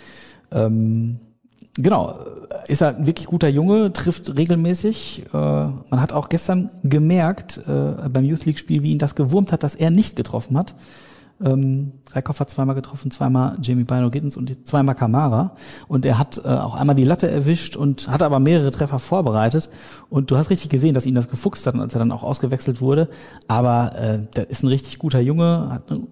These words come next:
gute Physis auch schon, ist trotzdem sehr beweglich, äh, schnell, hat den Torriecher. Ähm, ich denke schon, dass der B V B viel dran setzen wird, ihn im Verein zu halten. Warte, ist die Frage damit abschließend beantwortet? Ich habe jetzt ehrlich gesagt ein bisschen den Hintergrund der Frage vergessen.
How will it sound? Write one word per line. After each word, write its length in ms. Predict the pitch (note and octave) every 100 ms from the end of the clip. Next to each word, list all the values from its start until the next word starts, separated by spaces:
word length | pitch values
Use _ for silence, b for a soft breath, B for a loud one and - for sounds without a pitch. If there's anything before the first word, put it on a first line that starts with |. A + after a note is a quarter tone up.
| -
gute 200 | D#3 D3
Physis 440 | - E3 D#3+ E3
auch 160 | - D3+
schon, 400 | - D#3+ F3 F3+ B B
ist 80 | -
trotzdem 260 | C#3+ C#3+
sehr 180 | A#2 C3
beweglich, 640 | A#2+ A#2 D3+ E3 D#3+ -
äh, 380 | - C3+ C3+ A#3
schnell, 520 | F3+ - C#3 C#3 D3+
hat 100 | D3+
den 100 | C3+
Torriecher. 600 | B2 C3+ C#3 C#3+ C#3 D3 D3+ B B B B _
Ähm, 360 | B2+ C3 C3+ C#3
ich 200 | B2 G#2+
denke 340 | A#2+ C#3 E3 D3
schon, 300 | - D#3 D3+
dass 100 | C3+
der 100 | G2+
B 140 | A#2
V 100 | A#2
B 300 | A2+ A#2 A2+ D3 D3
viel 240 | - B3
dran 180 | G3+ D3
setzen 300 | C#3 C#3+ C3+
wird, 160 | B2+ -
ihn 200 | B2+ B2+
im 100 | A#2+
Verein 340 | B2 B2 A2+
zu 160 | - G#2
halten. 400 | G2+ - A2+ A2+ _ _ _ -
Warte, 180 | A#2+ C#3
ist 140 | -
die 60 | F#3
Frage 220 | E3 F3
damit 180 | E3 D#3
abschließend 320 | D#3+ F3+ -
beantwortet? 540 | - C#3 F#3 G#3+ -
Ich 160 | F#3 -
habe 80 | B2
jetzt 120 | -
ehrlich 160 | - C3+
gesagt 400 | C3+ B2+ B2 -
ein 320 | - - -
bisschen 520 | D#3 - C#3+ C#3+ D#3+ -
den 260 | A2 A#2+
Hintergrund 400 | A#2 C3 A#2 A2
der 100 | A2+
Frage 260 | A2 A2+ A2
vergessen. 420 | A2 A2 A2+ A#2